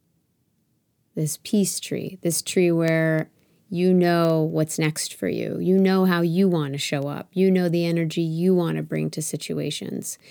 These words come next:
And from here, you can make commitments about your communication, right? So use this energy to empower you to begin to say what you need to say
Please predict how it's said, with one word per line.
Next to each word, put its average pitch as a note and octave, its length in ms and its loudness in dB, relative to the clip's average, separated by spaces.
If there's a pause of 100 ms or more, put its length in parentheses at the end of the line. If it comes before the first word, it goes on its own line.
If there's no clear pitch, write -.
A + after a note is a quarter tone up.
(280)
And F3+ 160 2
from E3+ 200 2
here, C4 240 4
you F3+ 180 4
can F3 200 0
make E3+ 200 -2
commitments F3 680 -2
about D#3+ 280 -4
your E3 120 -4
communication, E3 880 -6 (1160)
right? D3 300 -6 (3500)
So - 160 2
use A3 360 4
this C4+ 280 2
energy A3+ 460 4
to A3+ 140 0
empower G#3 680 4
you A#3+ 480 0 (280)
to - 100 -2
begin F#3 360 4
to F3+ 100 0
say F3+ 300 2
what F3+ 240 0
you F3+ 60 0
need E3+ 240 -2
to D#3+ 80 -6
say D3+ 480 -6